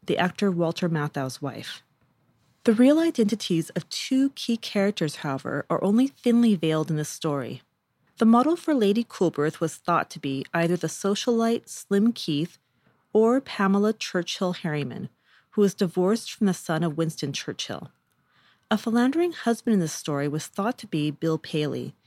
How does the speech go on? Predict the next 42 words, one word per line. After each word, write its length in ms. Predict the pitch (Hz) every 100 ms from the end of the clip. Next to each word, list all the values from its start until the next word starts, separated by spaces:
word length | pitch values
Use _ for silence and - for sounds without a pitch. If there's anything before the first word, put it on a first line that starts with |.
| _ _ -
the 80 | 190
husband 400 | 214 208 285 277
of 100 | 220
one 140 | 202
of 100 | 202
Truman's 440 | - - 170 160 -
closest 540 | - 175 - 220 -
friends 420 | - 156 147 -
known 220 | 170 156
as 160 | 156 -
Babe, 420 | - 147 127 - - _ _ _ _
who 120 | 240
was 120 | 220
already 420 | - 214 233 254 240
dealing 380 | - 180 190
with 160 | 165 147
lung 180 | 160 175
cancer 400 | - 143 131 127
at 60 |
the 80 | 139
time 360 | - 143 135 135
and 140 | 147
didn't 260 | 196 202 190
need 140 | 196
this 220 | 190 -
embarrassing 580 | 165 160 156 165 - 156
publicity 500 | 151 160 170 - 143
on 120 | 135
top 260 | 139 165 170
of 140 | 156
it. 120 | 123 - _ _ _ _ _ _ -
Truman 300 | - 320 403
practically 520 | - 240 247 - 269
didn't 160 | 233 208
even 180 | 202 190
bother 380 | 170 165 180
to 140 | 175 -
disguise 540 | 147 - 156 131 147
another 280 | 151 165 170
character 420 | - 143 139 139
he 100 | 143
called 440 | - - 147 -